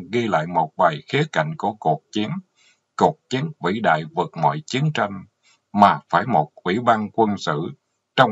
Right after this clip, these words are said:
thời gian dài mới có khả năng, điều kiện thâu tập và đúc kết toàn thể, vì chỉ ghi được biến cố qua một vài khía cạnh, với những người, đơn vị lâm chiến quen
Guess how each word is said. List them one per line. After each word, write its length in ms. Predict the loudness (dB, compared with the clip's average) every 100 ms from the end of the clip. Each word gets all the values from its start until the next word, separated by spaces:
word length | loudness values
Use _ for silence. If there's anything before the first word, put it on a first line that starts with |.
| 0
thời 240 | -2 -2 -2
gian 220 | -2 0
dài 260 | 0 -2 -2
mới 200 | -2 -2 0
có 140 | -2
khả 260 | 0 -2 0
năng, 380 | -4 -4 -8 -18 _ -4
điều 260 | -2 -2 -4
kiện 240 | -4 -4 -6
thâu 220 | -4 -4 0
tập 140 | -2 _
và 180 | 0 0 0
đúc 180 | -8 -4
kết 160 | -4 -4 -2
toàn 280 | 0 0 -2
thể, 300 | -4 -2 -4 -10 _ _ _ _ -2
vì 260 | 0 0 -4
chỉ 260 | -6 -4 -2
ghi 140 | -2
được 280 | -2 -4 -6 -6
biến 200 | -6 -4
cố 200 | -2 -2
qua 240 | 0 -2 0
một 260 | -2 -2 0
vài 220 | 0 0
khía 240 | -6 -4 -4 2
cạnh, 320 | 0 0 -14 _ _ _ _ -2
với 180 | 0 2 0
những 240 | -2 -2
người, 340 | -2 -2 -4 -10 -4
đơn 260 | -2 -2 -2
vị 200 | -4 -4
lâm 320 | 0 0 0 -6
chiến 260 | -4 -2 -2
quen 220 | -2